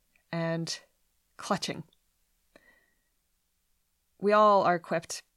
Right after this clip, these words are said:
with these two poles in our minds, and this is another thing that we have in common with our ancestors.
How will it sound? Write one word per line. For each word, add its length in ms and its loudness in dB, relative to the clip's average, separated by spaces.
with 400 -4
these 540 -6
two 440 -2
poles 560 -8
in 300 -6
our 220 -6
minds, 540 -8
and 420 -6
this 220 -6
is 120 -8
another 280 -2
thing 240 -4
that 120 -4
we 100 -2
have 220 -4
in 100 0
common 320 -2
with 140 -10
our 100 -8
ancestors. 680 -12